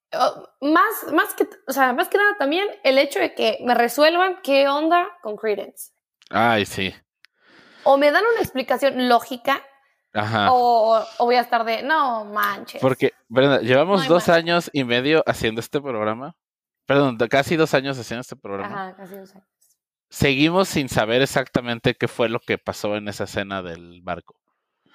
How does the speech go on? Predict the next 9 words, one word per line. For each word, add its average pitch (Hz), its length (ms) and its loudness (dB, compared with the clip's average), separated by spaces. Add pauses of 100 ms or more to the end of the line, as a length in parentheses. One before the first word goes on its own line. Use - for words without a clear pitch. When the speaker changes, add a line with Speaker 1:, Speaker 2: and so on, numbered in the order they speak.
(320)
Speaker 1:
No. 208 360 -10
Speaker 2:
Yo 127 120 4 (220)
la 135 160 4
veo 165 440 4
y 127 120 2
trato 123 360 2
de 143 60 2
entenderla 131 760 2
y 95 100 -4